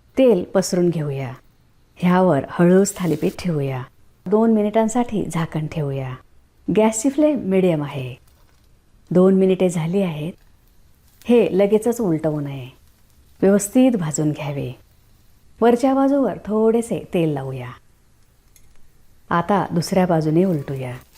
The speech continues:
दोन्ही बाजूंनी खमंग भाजून घेऊया.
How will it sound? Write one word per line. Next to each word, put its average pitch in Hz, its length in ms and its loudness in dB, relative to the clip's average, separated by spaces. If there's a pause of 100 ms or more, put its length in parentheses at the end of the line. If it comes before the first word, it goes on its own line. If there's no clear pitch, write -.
(160)
दोन्ही 170 320 4
बाजूंनी 196 420 0 (120)
खमंग 196 440 2
भाजून 165 360 -2
घेऊया. 131 400 -6